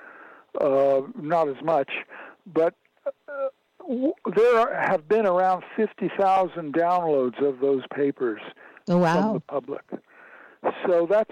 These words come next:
Speaker 1: that's pretty astonishing. But, uh, you know, some of the papers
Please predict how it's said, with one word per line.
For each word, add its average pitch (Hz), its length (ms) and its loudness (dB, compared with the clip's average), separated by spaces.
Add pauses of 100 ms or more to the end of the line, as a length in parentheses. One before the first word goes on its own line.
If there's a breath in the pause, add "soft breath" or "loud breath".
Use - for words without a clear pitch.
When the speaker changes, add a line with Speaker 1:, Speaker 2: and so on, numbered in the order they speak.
(140)
Speaker 1:
that's 208 320 0
pretty 175 240 0
astonishing. 147 720 -4
But, 185 260 2
uh, 190 120 -2
you 220 180 0
know, 170 220 -2 (600 loud breath)
some 247 140 2
of 208 60 2
the 202 80 2
papers 185 500 0